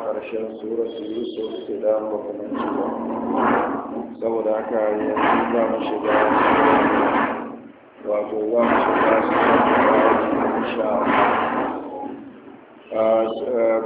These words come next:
qala Ibn Ashur, سميت سورة الرعد بالرعد، لأن الرعد لم يذكر في سورة قبل هذه السورة. An ce mu wannan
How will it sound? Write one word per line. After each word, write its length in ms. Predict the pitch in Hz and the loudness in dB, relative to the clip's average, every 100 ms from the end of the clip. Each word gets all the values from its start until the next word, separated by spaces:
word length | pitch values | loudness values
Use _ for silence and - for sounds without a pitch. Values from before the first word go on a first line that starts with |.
| 113 | 2
qala 380 | 123 131 120 117 117 | 6 6 6 6 4
Ibn 340 | 117 120 120 117 107 - | 2 -2 -2 -2 -2 0
Ashur, 440 | 110 104 110 107 110 - - - - - - - - | 0 -2 -4 -6 -6 -10 -16 -20 -20 -20 -20 -20 -10
سميت 560 | 117 127 123 110 110 113 | -4 -2 0 0 0 -2
سورة 320 | 120 117 113 | 0 0 -2
الرعد 500 | 117 104 107 107 107 110 110 - | -2 0 2 2 0 -2 -6 -6
بالرعد، 500 | 110 104 107 104 104 98 90 - - - - - - - | -6 0 0 2 -2 -6 -10 -14 -16 -20 -20 -20 -14 -2
لأن 320 | 104 117 120 | 0 0 0
الرعد 520 | 117 110 113 113 113 110 110 110 | -2 0 2 2 2 0 0 0
لم 100 | 123 117 | -2 -4
يذكر 360 | 107 - 113 107 | -6 -6 -6 -6
في 80 | 117 113 113 | -8 -10 -8
سورة 320 | 110 113 113 110 95 | -4 -4 -6 -12 -6
قبل 200 | 110 110 | -6 -4
هذه 440 | 101 107 107 107 123 | -4 -2 -2 -2 -4
السورة. 520 | 117 113 110 107 120 120 - - - - - - - | -6 -8 -4 0 0 -2 -10 -16 -20 -20 -20 -20 -10
An 160 | 117 139 139 | -6 -4 -4
ce 80 | 123 | -4
mu 160 | 117 | 0
wannan 320 | 117 120 113 | 0 0 -4